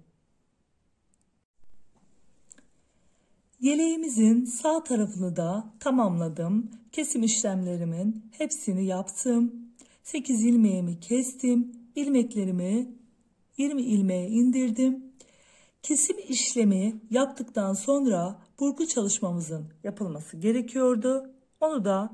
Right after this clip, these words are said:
son kez yine burada kalan ilmeklerimizle yaptım. Arkadan da ilmeklerimin tersini ters, düzünü düz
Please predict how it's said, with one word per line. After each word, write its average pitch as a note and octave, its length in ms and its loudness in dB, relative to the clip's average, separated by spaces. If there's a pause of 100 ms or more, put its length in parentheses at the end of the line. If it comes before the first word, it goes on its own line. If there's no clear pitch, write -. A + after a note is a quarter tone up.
(140)
son D#4 340 0
kez G#3+ 460 -2 (300)
yine C4 160 0
burada A3+ 260 -2
kalan A3 320 0
ilmeklerimizle D#3+ 960 -2
yaptım. B3 640 -2 (520)
Arkadan A3 600 2
da F#3+ 360 -2 (220)
ilmeklerimin G#3+ 1120 0 (160)
tersini G#3+ 600 -2 (400)
ters, A#3+ 440 0
düzünü A3+ 400 0
düz F#3 200 -2